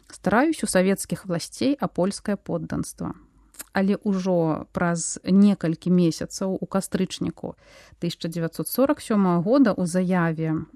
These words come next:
м, на імя ўпаўнаважанага па справах рэлігійных культаў па Маладзечанскай вобласці ён адзначыў: «Прошу вас в моей анкете в графе подданства вычеркнуть всё, что там написано, а вписать подданство С С С Р».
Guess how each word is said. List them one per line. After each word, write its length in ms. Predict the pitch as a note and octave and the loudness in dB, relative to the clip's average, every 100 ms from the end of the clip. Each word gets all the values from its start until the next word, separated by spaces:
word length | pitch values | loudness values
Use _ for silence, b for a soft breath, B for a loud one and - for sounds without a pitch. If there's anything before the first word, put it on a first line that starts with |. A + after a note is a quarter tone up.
| _ F#3 | _ -4
м, 320 | E3+ E3+ - | -2 -2 0
на 200 | F#3+ F3+ | 4 6
імя 400 | F3+ F3+ F3 E3+ | 6 6 6 4
ўпаўнаважанага 880 | E3 E3+ F3 F3 C4+ D#4+ D4+ C#4 A#3 | 2 4 4 6 6 8 8 8 6
па 120 | - - | 0 -4
справах 400 | - G#3+ G3+ - | 0 0 0 -2
рэлігійных 480 | G3+ F#3+ G3 F#3+ | 0 2 2 2
культаў 560 | - G3+ G3 - F#3 - b b b - | 0 -4 -4 -4 -6 -6 b b b -2
па 200 | F3+ F3+ | 0 0
Маладзечанскай 800 | F#3 F#3 F3 F3+ - F3 - F3+ | 0 0 0 -2 -2 -6 -4 -2
вобласці 520 | F3+ F3+ F3+ - - | 0 0 -4 -4 -2
ён 320 | F3 A3+ B3+ | 2 8 8
адзначыў: 680 | A#3+ - E3 D#3 - F3 E3+ b b b b b | 8 4 2 2 -2 -6 -6 b b b b b
«Прошу 400 | - B3 - C4+ | 4 4 6 2
вас 360 | G3+ E3 D#3+ - | 4 4 2 -2
в 100 | F3+ | 2
моей 260 | F#3 G3+ G#3 | 4 4 4
анкете 540 | F#3+ F#3+ - D#3+ E3+ | 2 2 0 -2 -2
в 60 | E3+ | -2
графе 280 | F3 - E3+ | -2 -2 -6
подданства 680 | - F#3 F#3 C4 - - G3 | -4 -4 4 4 4 0 2
вычеркнуть 560 | G3+ - F#3 - - | 2 0 -2 0 -2
всё, 280 | - - F#3 | -4 -2 -2
что 180 | - - | -2 -8
там 180 | D#3 E3 | -2 0
написано, 600 | D#3+ - D4 - E4 D#4+ - | 0 0 -2 4 4 4 2
а 100 | C4+ | -2
вписать 500 | - G3 - A#3 - | -2 -6 -2 -2 -2
подданство 600 | F#3+ F#3+ G3 - G3 F#3 | -4 -2 -4 -6 -2 -2
С 120 | - | -2
С 120 | - | -6
С 180 | F3+ - | -6 -6
Р». 220 | D#3+ - | -8 -8